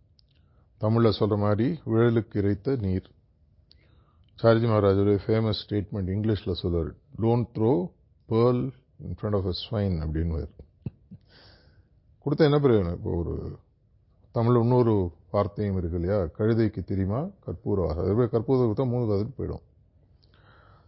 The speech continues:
இப்ப இது தெரியாத பொழுது என்ன ஆகுதுன்னா, அவங்க பேசணுன்ற கம்பல்ஷனுக்கு வராங்க. அவருடைய எண்ணத்துல எப்போ அவர் வந்து ஷாஜகான்பூர்ல ஒரு ஆசிரமம் கட்டினாருன்னு நினைக்கிறாரோ,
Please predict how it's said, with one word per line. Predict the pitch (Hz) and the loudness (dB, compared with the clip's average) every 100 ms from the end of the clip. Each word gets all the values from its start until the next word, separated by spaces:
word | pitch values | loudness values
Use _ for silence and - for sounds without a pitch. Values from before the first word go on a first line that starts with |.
| - _ _ _ - _ - _ - _ _ | -20 _ _ _ -20 _ -20 _ -20 _ _
இப்ப | - 143 | -2 4
இது | 135 131 113 | 4 4 2
தெரியாத | 147 180 202 196 170 | 2 4 6 6 6
பொழுது | 151 160 151 | 4 4 4
என்ன | 131 139 | 2 2
ஆகுதுன்னா, | 127 113 110 165 | 2 2 0 0
அவங்க | 160 127 139 143 170 - - _ _ - _ _ _ _ _ - | 2 2 0 2 0 0 -8 _ _ -20 _ _ _ _ _ 2
பேசணுன்ற | 156 147 156 147 131 | 2 2 -2 -2 -2
கம்பல்ஷனுக்கு | - 110 107 101 - 98 | -2 -6 -6 -6 -6 -6
வராங்க. | 135 85 85 80 _ _ _ _ _ _ _ _ _ _ | -4 -4 -6 -10 _ _ _ _ _ _ _ _ _ _
அவருடைய | 95 107 110 107 107 101 98 92 - _ _ _ | 2 4 4 4 4 4 2 -2 -10 _ _ _
எண்ணத்துல | - 113 156 170 165 147 120 | -4 0 2 2 2 2 4
எப்போ | 113 - - 160 147 | 2 0 2 6 6
அவர் | 123 117 | 6 2
வந்து | 113 117 147 | 0 0 -2
ஷாஜகான்பூர்ல | - 123 123 120 107 113 | 2 2 2 0 -2 0
ஒரு | 110 101 | 0 2
ஆசிரமம் | 98 - 110 98 | 0 -2 -6 -6
கட்டினாருன்னு | 95 - 107 107 107 92 92 | -6 -4 -2 -2 -2 -2 0
நினைக்கிறாரோ, | 127 147 123 85 95 | 2 4 2 2 -2